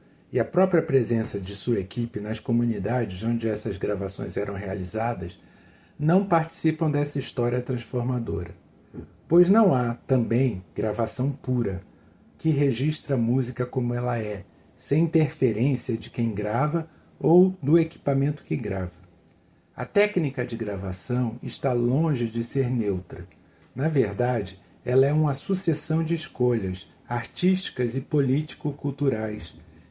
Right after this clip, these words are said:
que determinam o resultado final que chegará ao C D. Qual é o melhor lugar para a gravação? Onde posicionar os microfones?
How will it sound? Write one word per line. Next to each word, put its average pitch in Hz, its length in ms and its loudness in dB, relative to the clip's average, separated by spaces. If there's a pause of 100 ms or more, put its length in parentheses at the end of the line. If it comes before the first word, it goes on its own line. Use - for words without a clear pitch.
que 151 120 -2
determinam 156 800 4
o 135 40 2
resultado 135 560 2
final 117 560 -2
que - 80 -16
chegará 123 420 0
ao 120 100 0
C 139 200 -4
D. 92 220 -6 (1120)
Qual 208 420 2 (140)
é 151 320 0
o 151 100 -2
melhor 156 400 4
lugar 139 320 2
para 131 200 -2
a 120 40 -2
gravação? 113 680 -4 (480)
Onde 190 300 4
posicionar 151 760 2
os 131 160 -2
microfones? 110 880 -6